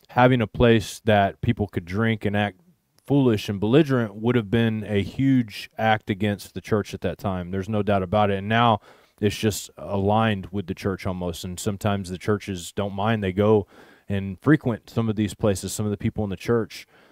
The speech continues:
And so the law being done away with, um, according to the church, makes it so easy for it to flourish. And, you know, that's why the scripture tells us to be sober,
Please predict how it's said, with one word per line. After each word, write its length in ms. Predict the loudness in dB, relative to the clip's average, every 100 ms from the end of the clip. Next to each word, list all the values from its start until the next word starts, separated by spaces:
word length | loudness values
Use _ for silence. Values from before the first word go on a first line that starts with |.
| _ -6
And 120 | -2
so 220 | 2 4
the 60 | 4
law 400 | 4 6 6 6
being 240 | 2 0
done 160 | 2 2
away 260 | 4 4
with, 460 | 6 4 2 0 -12 -6
um, 540 | -2 0 -2 -6 -16 -20 _ _ _ _
according 380 | -12 -6 -2 -2
to 40 | -4
the 60 |
church, 380 | 0 0 0 -4
makes 260 | -6 -4 -6
it 160 | -8
so 320 | -6 2 4
easy 220 | 4 2 -2
for 200 | -4 -6
it 60 |
to 80 | -8
flourish. 540 | -8 -4 -2 -2 -6
And, 160 | -12 -14 _ _ _
you 40 | 0
know, 60 |
that's 160 | 2 6
why 120 | 4
the 140 | 4
scripture 380 | -2 -4 -2 -2
tells 300 | -2 0 2
us 100 | 0
to 100 | -4
be 120 | -4 -4
sober, 540 | -2 0 0 0 -4